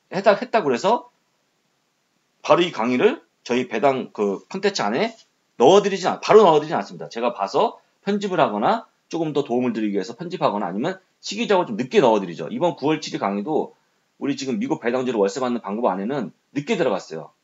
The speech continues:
한 달 후에. 네, 그렇기 때문에 제가 이제 뭐 시기적으로는 그런 차이점이 있지만 어쨌거나 일 년이란 긴 호흡을 생각하세요. 일 년이란 긴 호흡으로. 긴 호흡으로 해서 이제 한 달밖에 안 지났잖아요.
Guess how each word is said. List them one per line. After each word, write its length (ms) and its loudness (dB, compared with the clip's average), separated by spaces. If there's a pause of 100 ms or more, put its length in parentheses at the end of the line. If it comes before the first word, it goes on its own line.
(140)
한 160 -12
달 140 0
후에. 340 -4 (680)
네, 220 -12 (100)
그렇기 260 -8
때문에 120 -4
제가 160 -2
이제 180 -4
뭐 100 -4
시기적으로는 680 0 (240)
그런 120 -8
차이점이 360 -2
있지만 200 -2
어쨌거나 480 0 (320)
일 160 -2
년이란 340 4
긴 260 2
호흡을 260 2
생각하세요. 520 -4
일 80 -8
년이란 280 -4
긴 160 -10
호흡으로. 360 -6 (360)
긴 220 0
호흡으로 280 6
해서 160 0
이제 220 2
한 140 0
달밖에 260 0
안 80 0
지났잖아요. 500 -6